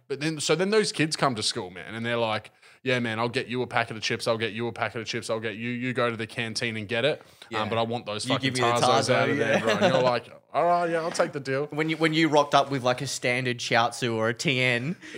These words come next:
Speaker 2: and then your mate's got, like, a, like, a
Speaker 1: Fucking
Speaker 2: fluoro
Speaker 1: holographic,
Speaker 2: Doctor
Speaker 1: bro.
Speaker 2: Gero or, like, a
Speaker 1: Oh,
Speaker 2: fucking
Speaker 1: the f-
Speaker 2: holographic Super Saiyan Vegeta and, like, yeah, flogging that shit off.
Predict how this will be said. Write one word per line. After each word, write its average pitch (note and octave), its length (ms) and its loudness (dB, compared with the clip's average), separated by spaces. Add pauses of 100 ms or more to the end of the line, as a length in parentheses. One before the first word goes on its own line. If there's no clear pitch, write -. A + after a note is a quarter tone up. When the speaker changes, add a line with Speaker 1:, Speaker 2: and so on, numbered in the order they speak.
Speaker 2:
and C#3 120 4
then C3+ 120 2
your D3 140 4
mate's D3 280 6
got, D#3+ 100 0
like, C3+ 140 0
a, C3 220 4
like, C3 140 -2
a C3 60 0
Speaker 1:
Fucking D#3 220 4
Speaker 2:
fluoro D#3 320 8
Speaker 1:
holographic, C3+ 60 2
Speaker 2:
Doctor D3+ 260 6
Speaker 1:
bro. D3 60 2
Speaker 2:
Gero C#3+ 580 8
or, C3+ 80 4
like, C#3+ 140 2
a C3+ 120 4
Speaker 1:
Oh, C3+ 40 -2
Speaker 2:
fucking C#3+ 280 2
Speaker 1:
the C3 80 -2
f- A#2+ 60 -2
Speaker 2:
holographic C#3+ 640 4
Super C#3+ 260 0
Saiyan C3+ 260 0
Vegeta B2 560 2
and, A#2 120 -4
like, A#2 300 2
yeah, A#2+ 320 4
flogging B2+ 420 0
that A#2 140 -2
shit A#2+ 200 -2
off. - 320 0